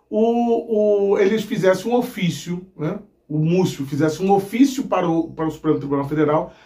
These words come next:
para entender qual seria a investigação contra o Tenente Coronel Cid, que aqui se baseia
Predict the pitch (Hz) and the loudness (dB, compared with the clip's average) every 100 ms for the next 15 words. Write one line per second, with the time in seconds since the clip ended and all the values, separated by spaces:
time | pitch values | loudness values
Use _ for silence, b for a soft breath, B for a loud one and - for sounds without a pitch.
0 | B B - 233 240 254 302 269 233 185 | B B 2 2 4 4 4 2 0 0
1 | 233 254 - _ - 262 269 277 226 220 | 0 -2 -6 _ 4 4 4 0 0 2
2 | 233 233 220 220 262 214 202 - 240 240 | 2 2 -2 -4 0 0 2 2 0 0
3 | - 208 240 - 190 - 170 196 196 - | 2 2 4 2 -2 -2 -2 0 0 -2
4 | 220 202 196 208 202 196 190 - b b | -2 0 0 -2 -6 -6 -6 -8 b b
5 | b - 175 - 190 170 185 135 156 165 | b -4 -4 -4 -6 0 2 4 2 2
6 | - | 0